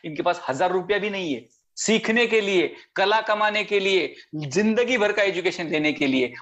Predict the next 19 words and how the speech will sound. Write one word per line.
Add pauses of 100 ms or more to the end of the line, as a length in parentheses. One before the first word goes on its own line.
और
कैशबैक
पाने
के
लिए। (140)
हद
हो
गई
मतलब। (840)
नहीं
जी
नहीं, (160)
बात
नौ
सौ
निन्यानवे
की
नहीं
है,